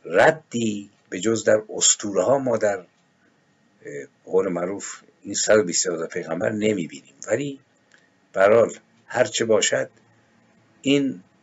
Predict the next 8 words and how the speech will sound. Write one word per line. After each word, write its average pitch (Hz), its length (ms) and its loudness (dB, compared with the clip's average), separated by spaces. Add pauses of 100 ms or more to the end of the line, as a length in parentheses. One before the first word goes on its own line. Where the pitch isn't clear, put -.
(220)
تو - 120 -6
یک 127 280 0 (120)
بخشی 143 480 2
از 110 220 2
جامعه 98 520 -2 (520)
گامی 117 300 6
مثبت 101 640 2
بود - 300 -20